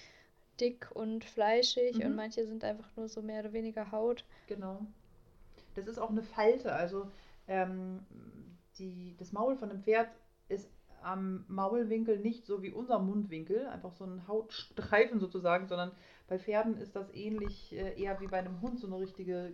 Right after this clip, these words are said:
Speaker 2: große Falte.
Speaker 1: Mhm.
Speaker 2: Und, ähm, man,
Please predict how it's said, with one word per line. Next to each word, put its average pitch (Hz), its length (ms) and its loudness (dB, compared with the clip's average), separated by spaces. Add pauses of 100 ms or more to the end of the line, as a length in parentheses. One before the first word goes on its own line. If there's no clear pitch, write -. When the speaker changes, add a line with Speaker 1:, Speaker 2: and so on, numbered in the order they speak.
(120)
Speaker 2:
große 208 360 -4
Falte. 208 600 2 (200)
Speaker 1:
Mhm. 240 440 -2
Speaker 2:
Und, 175 520 -2
ähm, 160 440 -6 (220)
man, 175 280 -6